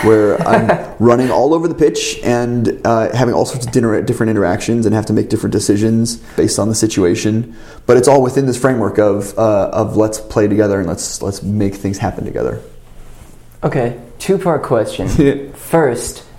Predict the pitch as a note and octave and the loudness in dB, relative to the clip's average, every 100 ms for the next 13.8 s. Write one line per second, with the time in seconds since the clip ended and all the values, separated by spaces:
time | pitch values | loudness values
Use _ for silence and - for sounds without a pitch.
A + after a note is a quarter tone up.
0 | - B2 C#3+ C#3+ G3 E3+ - C#3+ C#3+ - | -2 0 0 0 -2 -2 -2 -2 -2 0
1 | C#3 C#3+ A#2 A#2 A#2 - B2 A#2 A#2 C#3 | 0 0 0 0 -2 0 0 0 2 2
2 | C3 - - - - - - - - - | 2 0 -12 -18 -20 -20 -20 -20 -20 -20
3 | - - - C3 B2 B2 A#2+ A#2+ A#2+ A#2 | -20 -10 -2 0 2 0 0 -4 -6 -2
4 | A#2+ A#2 A2+ B2+ A#2+ A#2 A2+ A2+ - - | 0 0 0 0 0 0 -4 -6 -12 -4
5 | C3 C3 C3 B2+ A#2 B2 B2 B2+ A#2 A2+ | -2 0 0 0 0 -2 0 0 0 -2
6 | - - - - C3 C3 C3+ - B2 B2 | -4 -10 -6 0 2 2 -2 -2 -2 0
7 | B2+ B2 A#2 B2 B2 C3 B2 B2+ - C3+ | 0 0 0 0 0 0 0 -2 0 0
8 | C3+ D#3+ D#3+ E3 F#3 F3 C#3+ A#2 - - | 0 -2 0 2 2 2 0 -4 -4 0
9 | B2+ B2 G#2+ G#2+ - - B2+ G#2+ G#2 - | 2 2 0 0 -2 -4 0 0 -2 -2
10 | G#2 G#2+ - - - - - B2+ - B2 | -2 -2 -8 -18 -20 -12 -4 -2 2 2
11 | B2 B2 B2 A#2+ A#2+ G#2+ A#2+ - B2 A#2 | 2 0 0 0 0 0 -2 -2 0 0
12 | - - - A#2+ B2 G#2+ A2 G2+ - - | -6 -12 -4 -4 -2 -2 -2 -6 -8 -4
13 | A2 A#2 - A2+ A#2+ B2 G2 - | -2 -2 -4 2 4 4 0 -8